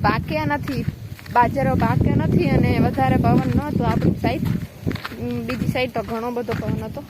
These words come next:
આપણી સાઈડ ઓછું હતું એટલે વધારે નુકસાન નથી થયું. ભગવાનની કૃપા છે. હવે ભગવાન પણ કેટલું નુકસાન કરે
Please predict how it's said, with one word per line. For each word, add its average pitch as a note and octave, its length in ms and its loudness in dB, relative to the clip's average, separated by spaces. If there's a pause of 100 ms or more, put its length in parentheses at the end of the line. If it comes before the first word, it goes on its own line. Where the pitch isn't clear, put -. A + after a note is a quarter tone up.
(560)
આપણી C4 340 -2
સાઈડ C#4 180 0
ઓછું C#4 360 2
હતું D#4+ 240 2
એટલે C#4 300 -2 (1500)
વધારે C4 460 2
નુકસાન B3+ 460 -4
નથી C4+ 260 -2
થયું. C#4 260 -8 (600)
ભગવાનની A3+ 500 -8
કૃપા A#3+ 280 -4
છે. A3+ 280 -4
હવે A#3 240 -2
ભગવાન A#3 420 -2
પણ B3 180 -8
કેટલું D4 380 -4
નુકસાન C4+ 380 -4
કરે C4 260 -2